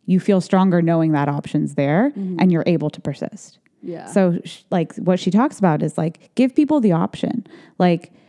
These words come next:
Speaker 1: rather than just asking, "Is there anything I can do?" Like, suggest something specific, being like, "Hey, can I bring you a taco?"
Speaker 2: <laughs> Yeah.
Speaker 1: And, like, he, she even gave the example, like, somebody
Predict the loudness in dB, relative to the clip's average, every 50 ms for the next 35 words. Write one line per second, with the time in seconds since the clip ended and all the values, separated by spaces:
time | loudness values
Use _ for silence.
0 | _ _ _ _ _ _ _ 2 2 4 4 2 2 4 2 2 2 0 -2 0
1 | 0 0 0 -2 -2 -2 -2 0 2 0 0 0 -2 0 2 2 2 2 2 2
2 | 2 2 2 2 0 0 0 0 2 2 2 4 4 4 2 0 0 -4 -2 -2
3 | -2 0 2 2 2 2 2 2 2 2 4 2 0 0 0 -4 -2 0 0 -2
4 | 0 0 -4 -4 -4 -2 0 0 2 2 2 0 -2 -4 -8 -16 -20 _ _ _
5 | _ _ _ _ _ _ _ _ 2 4 4 4 4 0 0 0 2 4 4 4
6 | 4 4 4 4 4 4 4 4 4 4 4 2 0 2 2 2 2 2 -2 0
7 | -2 -4 -2 -2 -4 -6 _ _ _ _ _ -12 -12 -12 -12 -20 _ _ _ _
8 | _ _ _ _ -20 -4 0 2 2 2 2 0 -2 -6 -10 _ -2 2 2 2
9 | 2 4 4 4 4 4 4 2 2 2 2 2 2 2 0 2 2 0 0 0
10 | 0 -2 -2 0 0 0 0 2 2 0 0 0 -2 -2